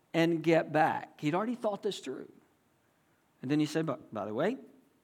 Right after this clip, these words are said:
you're a really powerful guy. You could pull some strings. We're gonna need some timber.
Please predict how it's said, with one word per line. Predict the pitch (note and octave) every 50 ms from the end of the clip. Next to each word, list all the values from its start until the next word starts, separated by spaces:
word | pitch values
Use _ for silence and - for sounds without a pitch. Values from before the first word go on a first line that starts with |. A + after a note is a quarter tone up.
| _ _ _ _
you're | B2 A#2
a | A#2
really | B2+ C3+ C#3+
powerful | C#3+ D3+ D3 D3+ D#3+ E3 D#3+ E3 E3
guy. | E3 F#3 G#3 G#3 A3 B3 A#3+ A3+ - - - - - -
You | - D3+
could | D3 D3
pull | - E3+ D#3 C#3+
some | - C3 B2+
strings. | - - G#3+ A3 A#3 A#3 A#3 B3 A#3 A3 - - - - -
We're | - D#3 E3
gonna | F3+ F#3 D#3 D3+
need | D3+ D3+ C#3+ D3+
some | - A#2 A#2
timber. | - - A3+ A#3 B3+ C4 A#3+ A#3+ B3 A#3 A#3+